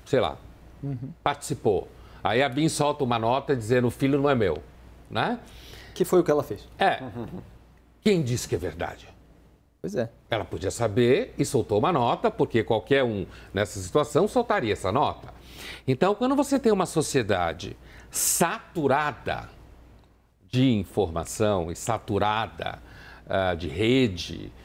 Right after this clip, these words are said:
Speaker 1: e de narrativa por todos os lados, você fala o nome de uma pessoa. Isso funciona, por exemplo,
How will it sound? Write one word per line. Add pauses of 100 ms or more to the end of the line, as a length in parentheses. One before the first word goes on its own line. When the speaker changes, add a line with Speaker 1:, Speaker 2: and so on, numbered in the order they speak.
(440)
Speaker 1:
e
de
narrativa
por
todos
os
lados, (240)
você
fala
o
nome
de
uma
pessoa. (180)
Isso
funciona,
por
exemplo,